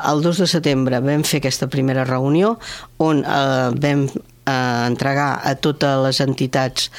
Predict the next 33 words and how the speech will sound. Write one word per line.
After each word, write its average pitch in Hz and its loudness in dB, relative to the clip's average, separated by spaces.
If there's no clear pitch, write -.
i 165 4
a 156 -2
tots 160 0
els 151 0
grups 151 0
que 147 0
hi 139 2
ha, 139 2
que 139 0
participen 135 -2
del 131 0
seguici 131 0
festiu 143 -2
les 143 2
diferents 156 2
propostes 143 -2
que - 0
havien 139 2
arribat 131 0
a 131 0
la 131 0
regidoria 151 2
i, 208 2
eh, 147 2
cada, 143 2
cada 135 0
grup, 165 0
ehm, 123 0
que - 0
havia 151 2
presentat 139 0
una 139 2
proposta 214 -2